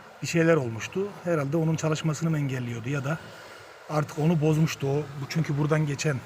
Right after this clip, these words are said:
hava, işte mot-, şuradaki, e, yağ buharı buradan giriyor.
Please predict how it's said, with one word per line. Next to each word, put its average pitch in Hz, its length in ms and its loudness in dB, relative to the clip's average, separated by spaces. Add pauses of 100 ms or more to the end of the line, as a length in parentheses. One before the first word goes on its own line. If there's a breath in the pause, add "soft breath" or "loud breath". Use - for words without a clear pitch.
(600 loud breath)
hava, 147 420 2
işte 147 220 -6
mot-, 139 320 -2
şuradaki, 151 480 -2
e, 156 40 0 (1800)
yağ 160 280 6
buharı 151 400 2
buradan 156 340 4
giriyor. 160 420 4